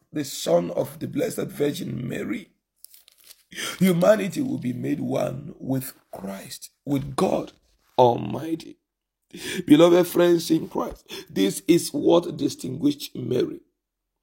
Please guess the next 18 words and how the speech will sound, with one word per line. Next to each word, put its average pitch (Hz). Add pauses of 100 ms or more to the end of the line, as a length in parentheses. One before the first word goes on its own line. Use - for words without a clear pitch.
(300)
Now 240
again, 190 (160)
one -
may 190
say, -
"But 131
Mary 139
is 180
not 190
the 139
only 165
woman 139 (300)
mentioned 170
in 135
the 127
gospel -
of -
today. -